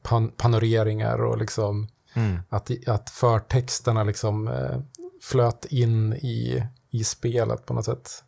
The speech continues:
Speaker 1: Det,
Speaker 2: Mm.
Speaker 1: det, det är, som du säger, supertydligt att de gillar film och att de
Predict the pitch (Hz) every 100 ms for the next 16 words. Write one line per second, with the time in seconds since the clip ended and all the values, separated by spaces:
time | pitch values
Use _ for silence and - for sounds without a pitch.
0 | - 131 123 90 67 64 - - - -
1 | 131 127 131 131 135 131 135 120 131 110
2 | 101 131 120 - 127 110 - 107 113 113
3 | 113 107 107 123 107 104 110 - 113